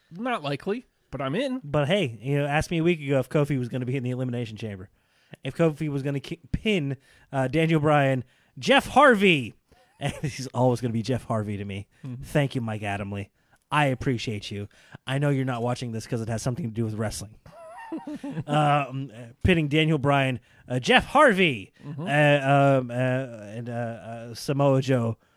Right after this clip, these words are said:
Speaker 2: all in one match, leading into a potential title reign for Kofi Kingston.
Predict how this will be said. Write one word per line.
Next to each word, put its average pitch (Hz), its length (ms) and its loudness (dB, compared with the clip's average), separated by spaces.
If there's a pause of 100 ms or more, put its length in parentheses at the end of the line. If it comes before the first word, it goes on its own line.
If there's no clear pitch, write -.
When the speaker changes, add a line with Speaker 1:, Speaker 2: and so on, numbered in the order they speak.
(320)
Speaker 2:
all 139 240 2
in 131 160 -2
one 127 200 -2
match, - 560 -8 (180)
leading 120 320 -4
into 113 400 -4 (960)
a 135 60 -6
potential 127 360 -4
title 123 340 -4
reign 107 160 -4
for 113 120 -12
Kofi 110 300 -6
Kingston. 98 300 -16